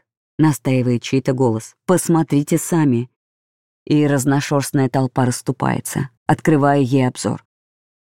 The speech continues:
Лорен тогда очень долго и напряжённо всматривалась в палату сквозь открытую дверь.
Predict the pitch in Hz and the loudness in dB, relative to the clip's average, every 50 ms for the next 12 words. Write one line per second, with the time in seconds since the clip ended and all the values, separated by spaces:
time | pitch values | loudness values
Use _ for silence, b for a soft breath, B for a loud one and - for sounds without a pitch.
0 | _ _ _ _ _ - 175 190 208 202 190 180 - 170 165 156 170 165 165 - | _ _ _ _ _ 2 2 4 4 2 2 2 0 0 0 2 2 0 0 0
1 | - 165 156 160 160 175 180 170 143 147 139 139 135 143 143 135 127 160 156 151 | 0 0 0 2 2 2 0 0 0 0 0 0 0 0 -2 0 0 0 0 0
2 | 147 139 - - - 160 156 160 170 - 139 143 131 135 135 131 - - - - | 0 -2 -4 -4 -2 0 0 0 0 0 0 0 0 2 0 -2 -2 -6 -6 -4
3 | 143 143 143 156 156 - 143 127 - - - 143 143 - - - - 139 - - | 0 0 0 0 0 -2 -4 -6 -4 -2 -2 0 0 -2 -4 -4 -4 -4 -4 -2
4 | - 139 131 - - 135 131 131 127 131 123 120 117 | -2 -2 0 0 0 0 0 2 0 0 0 -2 -4